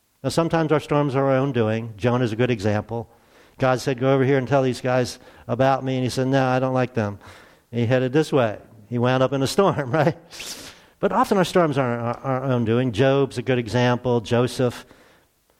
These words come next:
from his teen years to his thirties, he was a slave or, uh, a, a, a prisoner. He was a good guy. And so your storm most likely is not your own doing. If it is,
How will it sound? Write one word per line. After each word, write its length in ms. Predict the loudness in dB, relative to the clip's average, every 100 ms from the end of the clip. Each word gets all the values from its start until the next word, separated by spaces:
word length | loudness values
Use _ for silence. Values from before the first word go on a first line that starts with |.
| _ -12
from 140 | -10
his 100 | -8
teen 320 | 0 2 2
years 280 | 2 0 -2
to 120 | -4
his 160 | -8 -8
thirties, 560 | -4 -2 0 2 0 0
he 100 | -2
was 300 | -2 -6 -8
a 100 | -8
slave 640 | -4 0 2 2 0 -2
or, 220 | -6 -8 -12 -20 -20 _ _ _ -16
uh, 40 |
a, 840 | -12 -12 -12 -16 -20 -12 -8 -8 -6
a, 220 | -6 -6
a 60 | -8
prisoner. 540 | -4 -2 -2 -8 -12 -20 _ _ _ _ _ _ _ _ _ _
He 180 | -6 -2
was 260 | -2 -4 -10 -20 -14
a 80 | -6
good 240 | 0 0 2
guy. 380 | -2 -2 -12 -20 _ _ _ _ _ _ _ -8
And 120 | -2
so 80 | 0
your 180 | 2 2
storm 500 | 0 0 2 0 -4 -12 _ _
most 240 | 0 0 2
likely 360 | 2 2 0
is 140 | 0 0
not 300 | -2 -2 -2
your 100 | -2
own 160 | 0
doing. 280 | 0 0 2
If 120 | 0
it 180 | 0 0
is, 360 | 2 2 0